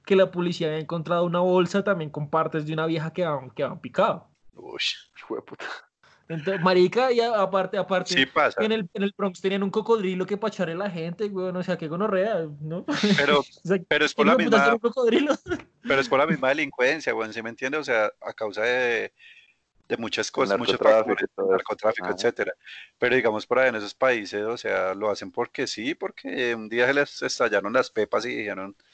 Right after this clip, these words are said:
Speaker 2: eh, bueno, no,
Speaker 1: ¿Matemos gente?
Speaker 2: mate-, matemos a la primera mujer que pase aquí sola y hacemos un ritual, ¿no? Alguna mierda así, o sea,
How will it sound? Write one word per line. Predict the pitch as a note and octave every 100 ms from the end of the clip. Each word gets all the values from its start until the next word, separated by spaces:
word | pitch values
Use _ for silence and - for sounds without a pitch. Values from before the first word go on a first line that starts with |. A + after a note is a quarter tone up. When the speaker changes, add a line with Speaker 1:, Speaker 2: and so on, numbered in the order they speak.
| - - _ _ -
Speaker 2:
eh, | G#2 G2+ F#2 F#2
bueno, | G2+ G2
no, | - -
Speaker 1:
¿Matemos | F#3 G3
gente? | A3+ C#4 _
Speaker 2:
mate-, | G#2+ - G#2 -
matemos | G#2+ G#2 F#2+
a | A2
la | A#2
primera | - A#2 G2+ F#2+ G2 G2+
mujer | A#2 G2+ G2
que | - F#2+
pase | G#2 G#2
aquí | G#2+ A2+ G#2
sola | A2 G#2+ G#2+ A2
y | A2+ G#2+ G2+ G2 G2 F#2+ F2+ - - _
hacemos | A2 G2 F#2+ F#2
un | G2+
ritual, | G#2 G#2 - G#2+
¿no? | F#2+ F#2
Alguna | G#2 G#2 G2
mierda | G#2 G#2 G#2+
así, | -
o | G#2
sea, | -